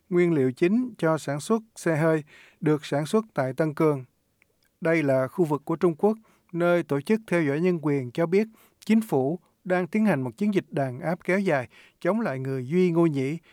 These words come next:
và các cộng đồng Hồi giáo Thổ Nhĩ Kỳ khác. Báo cáo khẳng định một số nhà sản xuất xe hơi đã làm rất ít để lập bản đồ chuỗi cung ứng các bộ phận làm bằng nhôm của họ – và xác định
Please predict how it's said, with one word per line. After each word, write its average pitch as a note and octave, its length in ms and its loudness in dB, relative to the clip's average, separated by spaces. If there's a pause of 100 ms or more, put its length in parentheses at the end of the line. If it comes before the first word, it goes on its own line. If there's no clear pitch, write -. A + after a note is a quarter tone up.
(200)
và C3+ 300 -2
các G3+ 260 0
cộng C#3 180 -2
đồng C3 200 -4
Hồi B2+ 220 -6
giáo C#3+ 280 -6
Thổ C3+ 120 -4
Nhĩ D#3 200 -4
Kỳ B2+ 180 -6
khác. E3 280 -2 (920)
Báo D3+ 180 0
cáo D3 320 -2
khẳng D3 260 -6
định A#2 200 -6 (340)
một B2+ 160 -6
số E3 240 0
nhà F3 240 0
sản C#3+ 220 -8
xuất G#3+ 180 -4
xe F#3 160 0
hơi F3 260 0 (300)
đã C#3+ 140 0
làm C#3+ 260 0
rất E3+ 180 -4
ít A#3 180 0 (280)
để C#3 360 0
lập E3 220 -2 (140)
bản C#3 260 -6
đồ C3+ 380 -2
chuỗi C3+ 220 -8
cung F3 240 2
ứng F3+ 200 0 (200)
các G3 160 -2
bộ C#3 140 -2
phận B2 260 -10
làm B2 200 -10
bằng A#2 140 -12
nhôm E3+ 280 -2
của F#3 120 0
họ – C#3+ 300 -4 (460)
và B2+ 240 -4
xác G#3 300 0
định C#3+ 140 0